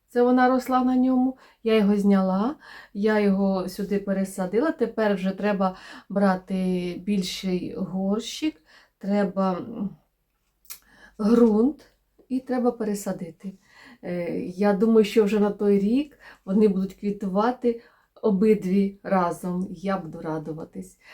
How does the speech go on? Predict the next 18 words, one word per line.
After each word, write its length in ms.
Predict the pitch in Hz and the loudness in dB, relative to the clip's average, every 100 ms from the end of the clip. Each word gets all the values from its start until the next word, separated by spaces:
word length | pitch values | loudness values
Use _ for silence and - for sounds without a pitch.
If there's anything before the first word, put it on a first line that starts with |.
| - | -2
Ну, 400 | 262 359 370 - - | 2 2 0 -6 -6
це 200 | 240 247 | -2 -2
так, 380 | 240 185 185 208 | -2 -8 -6 -2
е, 340 | 196 190 190 - - - _ _ | 0 0 -4 -10 -20 -20 _ _
це 200 | - 240 | 0 2
початок. 680 | 240 233 240 156 - 180 - | 4 2 2 -2 -2 -10 -4
Це, 160 | 262 | 2
<laughs> 440 | 285 269 247 220 240 330 339 339 311 311 269 | 4 4 6 4 2 -4 -4 -6 -6 -6 -6
друзі, 420 | 190 226 220 196 | -2 2 2 2
далі 500 | 180 196 185 180 196 | 0 2 4 4 2
що? 520 | 202 - 202 202 214 208 _ _ _ _ _ _ _ _ _ _ _ _ _ _ _ - - - - _ - | -2 -2 2 2 2 -4 _ _ _ _ _ _ _ _ _ _ _ _ _ _ _ -20 -20 -20 -20 _ -4
А 160 | 208 | -2
далі, 580 | 190 208 277 302 320 320 _ | -2 -2 0 2 0 -2 _
дорогі 360 | 285 285 294 294 | -4 0 2 4
мої 180 | 277 269 | 4 2
друзі, 520 | 240 269 240 254 254 _ 320 294 - | 2 0 0 -2 -4 _ -18 -18 -6
я 420 | 208 196 214 208 | -2 0 2 0
була 800 | 185 190 190 185 190 185 175 202 | -2 -4 -2 -2 -2 -2 -2 -6